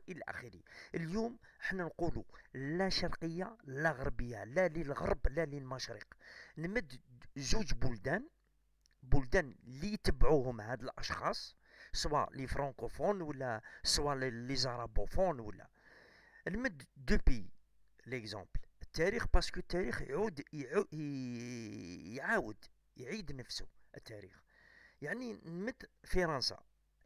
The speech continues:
الجماعة هادو تاع لا فرانكوفون إلى آخره. نقول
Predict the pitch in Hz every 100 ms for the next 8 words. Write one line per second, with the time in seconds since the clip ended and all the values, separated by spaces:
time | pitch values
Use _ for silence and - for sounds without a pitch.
0 | _ _ 139 135 - - - 185 165 -
1 | - 147 139 156 143 135 131 - 170 131
2 | 110 - - 107 95 - _ _ - -
3 | - 196 - 247 196